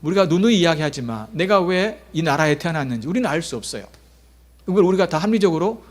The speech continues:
계산해서 딱딱딱딱, 아, 원인과 결과를 통해서 딱 이렇게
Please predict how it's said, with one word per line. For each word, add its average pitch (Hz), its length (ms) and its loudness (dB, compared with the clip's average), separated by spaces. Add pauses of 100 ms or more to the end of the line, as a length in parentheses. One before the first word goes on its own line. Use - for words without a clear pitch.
(400)
계산해서 175 540 6
딱딱딱딱, 170 640 -2
아, 123 240 -2 (1160)
원인과 160 380 4
결과를 147 400 4
통해서 156 480 -6 (160)
딱 - 400 -8
이렇게 147 300 -2